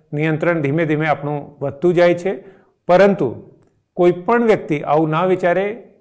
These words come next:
કે આ સ-, ટૂંક સમયમાં જ બધું પ્રોબ્લેમ સંપૂર્ણપણે સોલ્વ થઈ જવાનું છે. આ લડાઈ લાંબી છે. જ્યાં સુધી આપણે મહેનત કરતા રહીશું,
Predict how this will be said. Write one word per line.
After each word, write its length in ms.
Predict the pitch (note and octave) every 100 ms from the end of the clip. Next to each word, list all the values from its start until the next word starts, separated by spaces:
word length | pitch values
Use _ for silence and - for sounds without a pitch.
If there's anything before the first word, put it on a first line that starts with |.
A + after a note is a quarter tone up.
| _
કે 100 | F3+
આ 220 | D#3+ E3
સ-, 200 | E3 - - _ _ _ _
ટૂંક 180 | G3+ G#3
સમયમાં 480 | - F3 F3 E3+ F3
જ 40 |
બધું 260 | C#3 D3+ E3
પ્રોબ્લેમ 440 | E3 C#3+ D3 D#3+
સંપૂર્ણપણે 640 | D#3 - C#3+ D#3+ D3 D#3+ D3+
સોલ્વ 240 | - D3
થઈ 180 | D3+ D#3+
જવાનું 340 | D#3 E3 E3 E3
છે. 300 | F3 A3 - - _ _ _
આ 160 | D3+ G3
લડાઈ 520 | E3 D3+ D#3+ G3 - E3
લાંબી 520 | C3 A2+ B2+ C3+ F3
છે. 300 | - F#3+ C#4+ - _ _ _ _ _ _
જ્યાં 280 | A2 D#3 A3
સુધી 640 | G#3+ F#3+ D#3 D#3+ B2 - -
આપણે 400 | C#3+ C#3+ E3+ F3+
મહેનત 520 | C#3+ C3 C3+ G#3+ -
કરતા 320 | F#3 - D3
રહીશું, 460 | A#2 G#2+ - B2